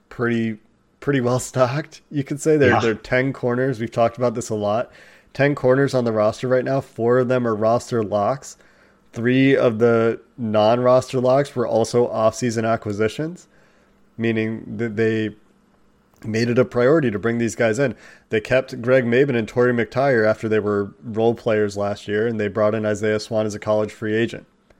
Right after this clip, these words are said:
Speaker 1: Are all those guys gonna get their chance to, to show that? I mean, how many, how many corners are you gonna keep?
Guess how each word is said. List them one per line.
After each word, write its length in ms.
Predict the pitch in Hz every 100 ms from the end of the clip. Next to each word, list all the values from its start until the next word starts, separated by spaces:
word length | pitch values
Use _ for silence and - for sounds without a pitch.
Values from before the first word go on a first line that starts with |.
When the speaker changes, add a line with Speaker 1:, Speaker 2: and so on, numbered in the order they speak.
| _ _ _ _ _ - -
Speaker 1:
Are 180 | 101 104
all 200 | 113 113
those 240 | 113 120 101
guys 260 | 110 104
gonna 140 | 113 104
get 180 | 110
their 120 | 110 104
chance 440 | 123 113 107 -
to, 160 | 110 104
to 160 | -
show 260 | - 110 110
that? 360 | 107 120 127 -
I 60 | 135
mean, 180 | 127 117
how 140 | 107
many, 280 | 143 135 123
how 100 | 117
many 160 | 127 117
corners 380 | - 127 120 104
are 40 |
you 60 | 104
gonna 120 | 101
keep? 360 | - 135 -